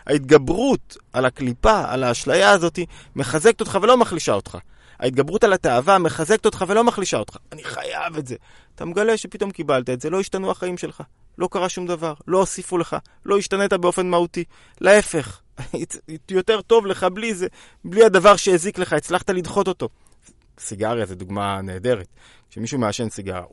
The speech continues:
מי שזוכר את הסיגריה הקודמת שלו, אתה לא זוכר את הסיגריה הקודמת שלך,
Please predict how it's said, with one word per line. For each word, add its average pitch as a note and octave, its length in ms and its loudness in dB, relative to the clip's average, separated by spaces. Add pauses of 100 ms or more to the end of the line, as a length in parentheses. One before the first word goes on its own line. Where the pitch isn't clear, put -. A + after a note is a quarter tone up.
(380)
מי D3+ 60 -18
שזוכר B2+ 340 -8
את A#2+ 80 -8
הסיגריה G#2 360 -4
הקודמת F#2 420 -10
שלו, - 200 -12 (420)
אתה - 100 -10
לא C4+ 80 -2
זוכר - 160 -6
את B3 60 0
הסיגריה A3 320 2
הקודמת G#3 360 -2
שלך, - 140 -8